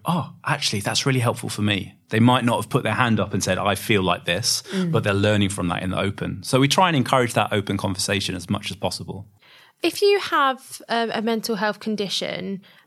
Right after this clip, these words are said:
Speaker 2: and you know, or you're going through, like, a, an episode of, like, bad mental health, really poor mental health, how can you manage your clients' expectations about that? And how do you kind of start that conversation?
Speaker 1: It's, uh, it's a great question. It's one of the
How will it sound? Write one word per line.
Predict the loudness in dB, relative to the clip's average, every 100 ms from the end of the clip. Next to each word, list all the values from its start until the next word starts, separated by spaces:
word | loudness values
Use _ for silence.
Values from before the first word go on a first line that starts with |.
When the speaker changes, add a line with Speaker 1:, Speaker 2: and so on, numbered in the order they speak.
| _
Speaker 2:
and | 0 2 2 0 -2 -8 _ _ _ _ _
you | -6 0
know, | 2 4 4 2 0 2
or | 2
you're | 2
going | 2 2 2
through, | 0 0
like, | 0 -2
a, | -4 -4 -4
an |
episode | -4 -6 -6 -6
of, | -4
like, | -8 -8 -2
bad | 0 0 0
mental | -6 -6 -4
health, | -4 -4 -6 -8
really | -8
poor | -6 -6
mental | -4 -6 -6 -4
health, | -2 -4 -8 -16 -20 -20 -4
how | -2 0
can | 2
you | 2
manage | 2 2 0 -4 -8 -4
your | -2
clients' | -2 -2 -2 -2 -4
expectations | -6 -8 -6 -2 -2 -2 -2
about | -2 0 -2 -4
that? | -4 -4 -4 -6
And | -4 0
how | 0 0
do | -2
you |
kind | -2 -2
of | -2
start | -2 0 0
that | -2
conversation? | -4 -4 -4 -2 -2 -4 -6 -6 -10 -12 _ _
Speaker 1:
It's, | -4 -2 -2 -2
uh, | -2
it's | 0 0
a |
great | 2 2 2
question. | 0 0 0 -2 -2 -6 _ -6
It's | -4 -2 0
one | 0
of | 2
the | 2 0 0